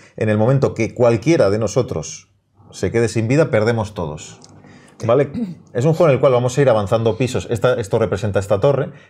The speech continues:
Entonces empezamos aquí donde está la botella y vamos a empezar ya con un combate, que lo tenemos ahí preparado, de hecho, ¿no?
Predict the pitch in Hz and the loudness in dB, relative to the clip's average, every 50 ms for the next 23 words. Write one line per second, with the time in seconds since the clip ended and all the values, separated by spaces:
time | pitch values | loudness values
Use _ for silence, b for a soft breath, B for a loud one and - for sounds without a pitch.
0 | B - 95 101 92 98 90 82 90 101 104 104 104 104 110 104 92 92 - 98 | B -6 -4 -4 -2 -2 -2 -4 -2 -2 -2 -2 0 0 0 0 -2 0 0 0
1 | 98 95 101 98 123 127 117 - - - B B B B B B - 131 143 160 | 0 0 0 -2 -2 -2 -2 -4 -6 -8 B B B B B B 0 0 0 0
2 | - 147 104 113 113 113 120 - 123 113 101 113 101 120 123 131 120 120 117 120 | 0 -2 0 2 2 2 2 0 0 0 0 0 2 2 0 2 2 0 0 0
3 | 104 101 92 101 98 110 175 151 113 98 90 90 87 92 90 95 92 101 101 90 | 0 -2 0 0 0 2 2 2 0 0 -2 -2 -2 -2 -2 -4 -2 -2 -2 0
4 | 98 95 - 90 98 95 87 85 82 82 85 82 80 - - 85 104 143 - | 0 0 0 2 2 2 2 0 -2 -2 -4 -6 -8 -8 -8 -6 -6 -6 -8